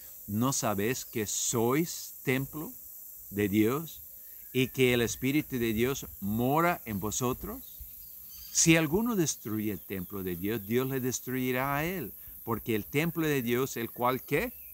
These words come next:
Sois vosotros. Santo es". Dios nos dijo en muchos lugares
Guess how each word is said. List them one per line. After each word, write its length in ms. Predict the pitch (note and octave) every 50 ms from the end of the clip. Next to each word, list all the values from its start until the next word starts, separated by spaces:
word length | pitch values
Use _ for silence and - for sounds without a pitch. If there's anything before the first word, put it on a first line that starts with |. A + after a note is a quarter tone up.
| - -
Sois 540 | - - - - B2+ A#2+ A2+ A2+ A2+ - -
vosotros. 1000 | G2+ A2 A#2+ G#2+ - B2+ A#2 A2+ G#2+ F2 - G#2 G2 F2+ E2+ - - - - - - - - - - - - - - - - -
Santo 580 | - - F#2 E2+ F2+ F2+ - - F#2 F#2 F2+
es". 340 | D#2+ D2+ D#2 - - - - - - - - - - - - - - - - - - - - - - - - - -
Dios 560 | A#2 C#3+ D#3 E3+ E3+ D#3 C#3 A2+ - - - - -
nos 240 | G2+ A2 C3 A#2+ G2
dijo 300 | B2 C3+ C3+ B2+ B2 A#2
en 80 | A2 A2
muchos 320 | A#2+ A#2+ - B2+ A2+ F#2+
lugares 600 | G2 F#2+ F2 B2 C3+ D3 C#3 G#2+ E2+ D#2+ -